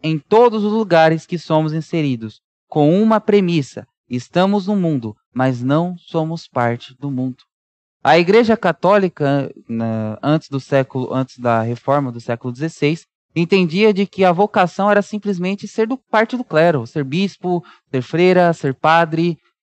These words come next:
e por aí vai. Então, o seu trabalho não influenciava nada na sua vida cristã. Então, você poderia ser um péssimo, é, funcionário, que isso, que isso não resultaria em nada, você não perderia,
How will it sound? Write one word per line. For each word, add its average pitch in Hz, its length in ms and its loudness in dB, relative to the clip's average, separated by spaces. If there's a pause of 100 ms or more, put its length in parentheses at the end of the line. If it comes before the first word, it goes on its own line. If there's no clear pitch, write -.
e 170 120 -2
por 190 160 0
aí 196 100 4
vai. 220 380 0 (600)
Então, 202 520 4
o 165 100 4
seu 214 220 2
trabalho 175 800 2
não 160 140 -4
influenciava 202 680 2
nada 202 280 2
na 165 100 0
sua 151 160 -2
vida 135 200 -4
cristã. 131 340 -8
Então, 170 180 -4
você 208 180 -2
poderia 196 380 2
ser 202 120 -2
um 190 140 0 (160)
péssimo, 220 760 0 (380)
é, 135 480 6
funcionário, 170 800 0 (220)
que 196 120 -4
isso, 214 260 0 (280)
que 190 120 -6
isso 196 140 -6
não 202 80 0
resultaria 196 520 2
em 202 40 0
nada, 180 260 0
você - 100 -10
não 175 120 -6
perderia, 190 760 2